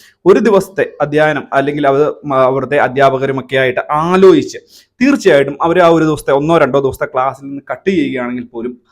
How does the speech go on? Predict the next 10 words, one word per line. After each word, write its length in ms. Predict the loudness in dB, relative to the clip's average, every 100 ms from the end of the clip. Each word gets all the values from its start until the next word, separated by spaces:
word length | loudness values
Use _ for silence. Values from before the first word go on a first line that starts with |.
| _
ആ 60 | 2
ഒരു 200 | 4 4
അസുഖം 340 | 2 -2 -6
മറ്റുള്ള 320 | -6 -8 -4 -2
ആളുകളിലേക്ക് 580 | 0 -2 -2 -2 -4 -2
പടരാതിരിക്കും. 500 | 0 2 -2 -4 -14 -16 -20 _
കോവിഡ് 360 | 4 6 6 2
സ്പ്രെഡ് 300 | 2 0 4
ചെയ്യുന്ന 240 | 2 2
ഈ, 120 | 0